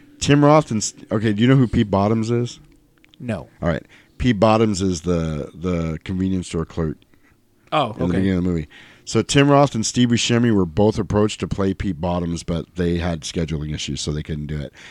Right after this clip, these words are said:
Speaker 1: I think Steve Buscemi would have nailed that part.
Speaker 2: Yeah.
Speaker 1: He would have been absolutely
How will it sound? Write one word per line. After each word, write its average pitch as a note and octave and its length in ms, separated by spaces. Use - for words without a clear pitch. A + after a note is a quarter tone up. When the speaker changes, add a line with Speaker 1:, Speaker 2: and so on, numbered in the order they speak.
Speaker 1:
I G2+ 120
think A#2+ 160
Steve B2 300
Buscemi A#2+ 460
would G#2 120
have F2+ 100
nailed F2 340
that D#2+ 200
part. - 320
Speaker 2:
Yeah. G2+ 280
Speaker 1:
He G2+ 160
would G2+ 100
have F2+ 60
been F2+ 100
absolutely F2+ 440